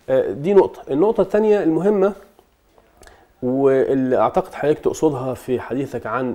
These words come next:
العمل، لأن إيه اللي بيحصل؟ <clears throat> بيحصل حاجة مهمة كد-، جدًا كمان غير الحجاب ال-، اللي اتكلمنا عنه في الأول، اللي هو الحجاب الستر الخارجي. هناك ما يسمى بالحجاب النفسي.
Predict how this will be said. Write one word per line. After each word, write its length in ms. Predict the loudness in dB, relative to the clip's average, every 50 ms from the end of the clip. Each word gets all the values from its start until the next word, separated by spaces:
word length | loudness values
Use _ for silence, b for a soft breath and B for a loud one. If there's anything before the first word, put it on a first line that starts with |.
| -8 -8
العمل، 440 | -8 -6 -4 -4 -2 -2 -4 -4 -6 -10 -18 -20 -20 _ b b b b b b b b _ -8
لأن 160 | -6 -4 2
إيه 120 | 4 4
اللي 140 | 4 4 2
بيحصل؟ 420 | 0 -2 -2 -2 -2 -2 -2 -2 -4 -8 -18 _ _ 2 2
<clears throat> 300 | 4 2 2 -2 -8 -2
بيحصل 320 | 0 0 0 0 -2 -4
حاجة 180 | -2 0 2 2
مهمة 260 | 2 2 2 2 2
كد-، 240 | 2 0 0 0 0
جدًا 260 | -2 -2 -2 -4 -4
كمان 260 | -4 -2 -2 -2 0
غير 220 | 0 0 0 0 0
الحجاب 440 | -2 -4 -6 -6 -2 0 0 0
ال-، 220 | 0 0 -2 -4 -6 -8
اللي 200 | -8 -8 -8 -10
اتكلمنا 360 | -4 -2 -2 -2 0 -2 -2
عنه 120 | -2 -4 -4
في 100 | -6 -4
الأول، 160 | -2 -2 -2
اللي 120 | 0 0
هو 100 | 0 0
الحجاب 300 | 0 -2 -2 -2 -2 0
الستر 460 | -2 -4 -4 -4 -4 -4 -4 -8 -12
الخارجي. 480 | -12 -10 -4 -2 0 0 0 -4 -8 -12 B B B B B B B B B B -6
هناك 240 | -4 -2 -2 -2 -2
ما 140 | -2 -2
يسمى 300 | -2 -2 -2 0 0 0
بالحجاب 420 | -2 -2 -6 -8 -6 -4 -4 -2 -2
النفسي. 520 | -4 -4 -4 -6 -8 -10 -14 -14 -14 -14